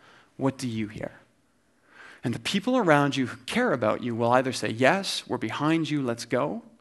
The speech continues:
And if that happens, then the people who say no, you block them out, and the struggle that comes along, you push through that. Because if reason and community and scripture and spirit and experience are telling you go, then go.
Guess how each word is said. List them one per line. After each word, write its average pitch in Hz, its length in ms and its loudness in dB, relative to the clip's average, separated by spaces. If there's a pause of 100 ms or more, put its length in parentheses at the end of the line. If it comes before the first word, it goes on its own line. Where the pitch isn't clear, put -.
(580)
And 117 120 -4
if 110 100 -2
that 143 220 6
happens, 220 460 -2 (160)
then 120 140 2
the 113 60 2
people 143 260 -2
who 120 80 -2
say 117 200 2
no, 147 240 4
you 127 160 -2
block 123 300 2
them 131 100 0
out, 226 320 6 (140)
and 120 120 0
the 110 40 -2
struggle 151 380 6
that 170 80 0
comes 185 220 0
along, 180 340 4
you 127 100 0
push - 280 -4
through 151 140 0
that. 117 300 -2 (1040)
Because 135 180 2
if 120 140 -2
reason 214 540 2 (120)
and 127 140 0
community 202 640 0 (120)
and 120 120 -2
scripture 190 640 0 (120)
and 120 120 -6
spirit 180 540 4
and 139 80 -4
experience 165 500 2
are 139 60 0
telling 160 340 2
you 160 160 4
go, 135 300 6
then 123 180 -2
go. 139 300 -4